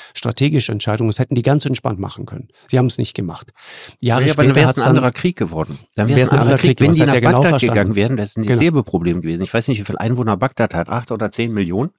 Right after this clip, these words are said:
Speaker 1: Mhm.
Speaker 2: Also das wäre ein ganz blutiger, dreckiger Krieg geworden, nachdem
Speaker 1: Exakt.
Speaker 2: diese Desert Storm Operation,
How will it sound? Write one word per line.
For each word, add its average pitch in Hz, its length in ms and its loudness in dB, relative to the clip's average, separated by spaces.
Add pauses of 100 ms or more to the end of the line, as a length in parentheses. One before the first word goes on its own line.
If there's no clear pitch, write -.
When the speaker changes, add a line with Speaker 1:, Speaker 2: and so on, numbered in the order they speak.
(200)
Speaker 1:
Mhm. 104 300 -4 (240)
Speaker 2:
Also 113 420 -2
das - 240 -2
wäre 117 280 -2
ein 101 240 0
ganz 160 340 0
blutiger, 120 560 0
dreckiger 120 460 -2
Krieg 165 220 -4
geworden, 104 380 -4
nachdem 160 260 0
Speaker 1:
Exakt. 110 140 0
Speaker 2:
diese 98 200 2
Desert 110 380 2
Storm 185 460 2
Operation, 92 840 -4